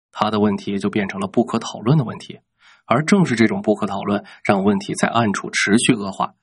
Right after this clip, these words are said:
直到集中爆发。中国的新能源汽车产业会走上日本半导体或韩国财阀的旧路吗？现在下结论还为时过早，但赛力斯的暴雷、新势力的集体转亏以及价格战的持续升级，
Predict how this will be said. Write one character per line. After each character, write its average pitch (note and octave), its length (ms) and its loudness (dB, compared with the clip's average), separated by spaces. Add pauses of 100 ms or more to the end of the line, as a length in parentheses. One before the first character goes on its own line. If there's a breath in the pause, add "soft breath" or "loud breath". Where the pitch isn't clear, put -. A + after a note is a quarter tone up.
直 G#2 140 -2
到 F#2 160 -4
集 G2 220 0
中 C#3+ 180 2
爆 D3 160 0
发。 - 240 -6 (800 soft breath)
中 F#3 220 4
国 C3+ 140 6
的 A#2+ 100 4
新 A#2 160 2
能 A#2 120 4
源 G#2+ 120 4
汽 A2+ 140 0
车 A2+ 120 2
产 - 220 -4
业 G2 200 -2
会 - 200 2
走 G2+ 180 -2
上 G2+ 160 2
日 G#2+ 120 4
本 G2+ 140 0
半 A2 160 2
导 G2+ 160 0
体 - 200 -12
或 - 180 -6
韩 - 260 0
国 G#3+ 160 4
财 G#2 260 0
阀 G2+ 180 0
的 A2 80 2
旧 F3+ 260 4
路 A#2 160 -4
吗？ - 160 -10 (200)
现 A2 240 2
在 G#2 160 0
下 G#2+ 180 0
结 G2+ 140 -6
论 G2+ 220 2
还 G#2 140 -4
为 G2+ 180 4
时 B2+ 160 2
过 C3 180 6
早， - 380 -8 (280)
但 G2+ 140 0
赛 G#2+ 200 0
力 G2 120 -2
斯 - 160 -2
的 A2+ 100 2
暴 A2+ 240 0
雷、 G2 300 -4 (140 loud breath)
新 G#3 300 4
势 G3 160 2
力 A2 120 0
的 - 120 -10
集 D3+ 280 4
体 - 180 2
转 - 220 0
亏 - 260 -8 (260 loud breath)
以 G2+ 140 2
及 G2+ 220 2
价 G#2 320 0
格 - 160 -6
战 G#2+ 180 0
的 G2 120 -10
持 - 280 0
续 B2 160 4
升 G#2 200 -2
级， - 260 -12